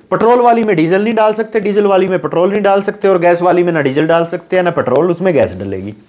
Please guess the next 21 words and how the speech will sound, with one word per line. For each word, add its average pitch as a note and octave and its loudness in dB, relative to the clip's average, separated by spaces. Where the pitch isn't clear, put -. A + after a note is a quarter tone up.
तो - 0
ऐसे F3 2
ही F#3+ 0
हर - 0
व्यक्ति F3+ -2
की G3+ -6
प्रकृति G#3+ -2
होती C3 0
है, A2 2
मेरी F3+ 2
प्रकृति F#3+ 0
अलग D#3+ 2
है, F#3+ 2
इनकी G#3 -4
प्रकृति F3+ -4
अलग C#3+ 0
है, G3 0
इनकी G#3 -4
प्रकृति E3 -2
अलग A#2+ 2
है। G#2+ 0